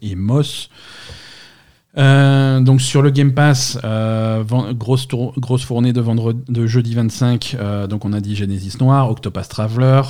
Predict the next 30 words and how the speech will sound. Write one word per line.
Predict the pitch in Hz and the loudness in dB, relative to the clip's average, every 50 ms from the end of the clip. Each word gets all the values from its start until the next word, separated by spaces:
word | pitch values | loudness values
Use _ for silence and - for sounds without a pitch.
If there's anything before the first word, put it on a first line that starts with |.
| - - | -4 -6
euh, | 117 107 101 98 95 98 | -6 -4 -4 -4 -6 -6
version | 101 - - - 95 92 | -8 -10 -8 -8 -8 -6
P | - 107 101 | -6 -6 -8
C | - - - 113 110 | -6 -6 -6 -4 -4
de | 110 107 104 101 101 | -4 -4 -4 -4 -4
Pillars | 98 - 101 98 101 104 - | -6 -8 -6 -6 -6 -6 -6
of | 98 - | -8 -10
Eternity | 101 - 110 98 98 101 98 - - - 101 101 101 98 | -10 -8 -8 -6 -4 -6 -6 -8 -10 -14 -12 -10 -10 -10
deux, | 101 101 110 107 107 | -10 -8 -6 -6 -4
Deadfire, | 101 101 92 - - - 101 107 117 123 127 135 127 131 - - - - - - - - - - - _ - | -6 -6 -10 -10 -8 -8 -4 -2 0 0 0 0 0 -2 -8 -20 -20 -20 -20 -20 -20 -20 -20 -20 -20 _ -12
euh, | 98 95 95 95 92 90 92 95 92 90 | -8 -6 -6 -4 -4 -4 -6 -6 -6 -6
et | 80 104 | -6 -6
la | 98 98 | -6 -6
version | 101 101 95 - - - - 113 117 117 117 117 | -6 -6 -8 -8 -8 -6 -4 -2 -2 -2 -2 -4
P | - - 120 110 | -6 -6 -6 -6
C, | - - - - 127 123 117 101 | -6 -6 -8 -6 -6 -4 -4 -4
et | 113 | -6
sur | - - 123 - | -6 -6 -6 -6
P | - 123 | -4 -6
C | 110 - 131 120 | -4 -4 -4 -4
console, | - 117 107 - - 131 131 135 135 113 113 | -2 -4 -4 -2 2 2 2 2 2 0 -2
euh, | 110 107 107 107 104 104 104 104 | -2 -2 -2 0 -2 -2 -2 -2
Yakuza | 101 113 127 131 - 151 127 117 101 | -2 -2 -4 -2 -2 -2 -2 -2 -2
six, | - - - - 113 117 - - - - - | -4 -6 -6 -6 -6 -4 -6 -8 -10 -10 -10
euh, | 90 98 98 98 92 92 92 92 92 92 90 87 95 | -8 -6 -6 -4 -4 -4 -6 -6 -6 -6 -8 -10 -10
sous-titré | - - - - 90 - - - 110 | -14 -16 -20 -20 -20 -14 -10 -8 -8
The | 104 92 | -8 -8
Song | 90 - - 123 117 110 | -10 -8 -6 -4 -4 -2
of | 98 87 - - | -4 -6 -8 -10
Life, | 87 87 90 - - | -12 -12 -12 -12 -16